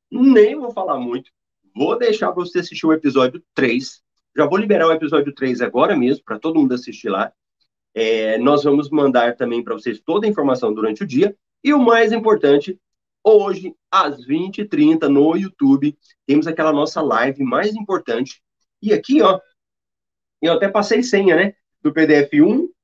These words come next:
o P D F dois, ou seja, que é um resumo que nós entregamos pra vocês, pra quem tá participando do desafio. E hoje nós vamos liberar o, o resumo do três, do episódio três. Aí vai ter a senha, né? Vou apagar esse quadro aqui, e aí a gente vai ter a senha do episódio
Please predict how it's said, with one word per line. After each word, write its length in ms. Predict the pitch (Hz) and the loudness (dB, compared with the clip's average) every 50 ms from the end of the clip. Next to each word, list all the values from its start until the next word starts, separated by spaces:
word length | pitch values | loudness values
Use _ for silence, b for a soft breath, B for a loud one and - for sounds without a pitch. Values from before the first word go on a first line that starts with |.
| _ - | _ -10
o 80 | 147 | -6
P 140 | - 156 151 | -4 -2 0
D 80 | 143 143 139 139 | 2 2 2 2
F 100 | 139 - | 0 -2
dois, 380 | - 127 127 156 196 254 - - | -2 2 2 2 0 -2 -6 -8
ou 80 | 151 143 | -8 -8
seja, 220 | - 127 104 107 | -6 -8 -10 -10
que 100 | _ - | _ -8
é 20 | 127 | -8
um 60 | 131 | -6
resumo 960 | 127 135 147 143 139 - - - - 131 135 139 147 156 165 180 202 214 - _ _ _ _ _ | -6 -4 -6 -6 -6 -6 -12 -10 -2 2 4 4 4 4 2 0 -2 -2 -4 _ _ _ _ _
que 60 | - 127 | -2 0
nós 200 | 131 127 123 123 | 0 0 0 0
entregamos 580 | 131 131 - - 127 113 104 123 139 160 170 - | -2 -4 -2 -2 -2 0 0 0 0 0 -2 -4
pra 140 | - 127 | -6 -8
vocês, 520 | 120 113 110 - - 107 104 101 - - _ _ _ _ | -6 -8 -8 -10 -6 -6 -6 -6 -8 -12 _ _ _ _
pra 120 | - 107 | -10 -8
quem 180 | 107 - 127 123 | -6 -4 -4 -2
tá 100 | 120 107 | -2 -2
participando 380 | - 113 104 - - 104 98 98 | -2 -2 -4 -4 -4 -8 -8 -8
do 80 | 98 | -6
desafio. 500 | 101 117 135 - - - 277 - - - - | -2 0 0 0 0 0 -2 -2 -2 -4 -4
E 100 | - 349 | -2 2
hoje 240 | - 185 190 208 208 | 4 4 6 4 4
nós 100 | 208 - | 2 0
vamos 180 | 190 185 185 180 | 0 0 0 0
liberar 260 | 175 - 151 165 180 | -2 0 0 2 2
o, 120 | 185 180 - | 0 0 0
o 120 | - 160 160 | -2 -2 0
resumo 500 | 175 165 151 143 170 180 196 208 208 _ _ _ _ _ | 0 -2 -2 0 -2 -2 -2 -4 -6 _ _ _ _ _
do 280 | - 151 196 - - - _ - | 0 2 2 2 0 -2 _ -2
três, 640 | 160 160 160 165 170 160 151 127 104 104 - - - - | 2 4 4 6 6 4 4 2 0 -10 -16 -14 -8 -4
do 80 | 131 | -4
episódio 540 | 135 131 123 107 110 123 110 104 - 107 - _ _ | -4 -4 -6 -4 0 0 0 0 -2 -6 -14 _ _
três. 240 | - - - - - - | -8 -8 -8 -8 -6 -4
Aí 120 | 165 180 | -2 0
vai 160 | 180 208 214 208 | 2 2 2 0
ter 80 | 202 | 0
a 60 | 185 | -4
senha, 260 | - - 226 202 202 - | -4 -4 -6 -6 -4 -2
né? 200 | - 262 285 - _ _ _ _ _ _ - | -4 -4 -4 -4 _ _ _ _ _ _ -4
Vou 120 | - 165 170 | 0 0 0
apagar 400 | 165 - 156 - 104 107 110 117 | 2 0 -4 -4 -2 -2 -4 -4
esse 160 | 120 - - | -4 -6 -6
quadro 380 | - 120 113 117 117 120 131 | 0 2 2 2 4 2 0
aqui, 280 | 139 139 - 190 - - _ _ _ _ _ _ | 0 0 -2 -8 -8 -8 _ _ _ _ _ _
e 100 | - 208 | 0 0
aí 160 | 190 185 185 | 2 2 0
a 60 | 180 | -2
gente 180 | 180 190 196 - | -2 -6 -10 -10
vai 140 | 185 185 180 | -8 -8 -6
ter 120 | 180 170 | -4 -4
a 80 | 175 175 | -4 -4
senha 340 | 175 - 175 156 170 170 160 | -4 -2 -2 0 0 0 -2
do 120 | 151 160 | -2 -4
episódio 540 | 156 - 147 135 131 127 127 131 139 143 | -4 -4 -6 -6 -4 -4 -4 -4 -6 -8